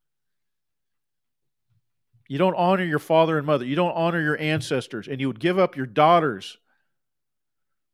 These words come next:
to people that reject Jesus Christ in order f-, if, so the Jews don't call you racist or xenophobic. This is what's going on. This is the truth. This is the fact.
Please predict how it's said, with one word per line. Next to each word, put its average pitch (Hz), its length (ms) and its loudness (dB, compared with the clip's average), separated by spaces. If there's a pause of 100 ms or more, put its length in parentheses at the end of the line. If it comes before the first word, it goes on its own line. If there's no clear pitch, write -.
(460)
to 131 80 -10
people 170 320 -4
that 135 100 0
reject 135 500 -4
Jesus 131 400 -6
Christ 131 300 -2
in 135 160 -10
order 160 200 0
f-, - 420 -12
if, 135 160 -8
so 151 160 -8
the 135 100 -2
Jews 160 360 0
don't 151 180 -4
call 165 180 0
you 139 140 -2
racist 175 500 -2
or 147 80 -2
xenophobic. 170 680 -2 (1900)
This 180 240 -4
is 214 100 -12
what's 220 180 -4
going 214 240 -2
on. 156 120 -2
This 180 180 -4
is 202 120 -14
the 202 80 -8
truth. 156 280 -4
This 180 200 -4
is 196 100 -12
the 180 80 -8
fact. - 580 0